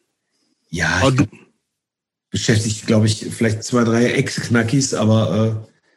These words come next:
Speaker 1: äh, Ex-Knackis kannst du, glaub ich, im Umzugsgewerbe nicht so, ganz so gut gebrauchen. Je nachdem, weswegen die im Knast waren. Also ich hatte auch mal ein paar Junkies, äh, Ex-Junkies, ähm,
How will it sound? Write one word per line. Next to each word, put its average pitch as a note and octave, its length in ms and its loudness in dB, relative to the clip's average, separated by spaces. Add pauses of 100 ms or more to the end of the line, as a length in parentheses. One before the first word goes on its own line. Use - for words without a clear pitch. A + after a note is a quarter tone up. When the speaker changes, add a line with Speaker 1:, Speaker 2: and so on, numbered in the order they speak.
(420)
Speaker 1:
äh, - 60 -2
Ex-Knackis - 760 0
kannst C3 180 -2
du, A#2+ 40 2
glaub A#2 140 2
ich, A2 100 -4
im F#2+ 140 -2
Umzugsgewerbe A#2+ 1300 0
nicht C3+ 200 -2
so, G2+ 80 -6 (240)
ganz C3 240 2
so - 60 -2
gut G#2 200 0
gebrauchen. F#2 640 0 (800)
Je G#2+ 100 2
nachdem, F#2 680 0
weswegen F#2+ 420 0
die D#2+ 80 4
im D#2+ 120 -2
Knast F#2 300 -2
waren. F#2+ 260 0 (3500)
Also F#2 160 0
ich - 120 -2
hatte B2 160 4
auch G#2+ 140 6
mal G#2+ 140 6
ein - 80 -4
paar G#2 320 4
Junkies, A#2+ 500 2
äh, A#2+ 440 2
Ex-Junkies, B2+ 960 -2
ähm, A2+ 400 2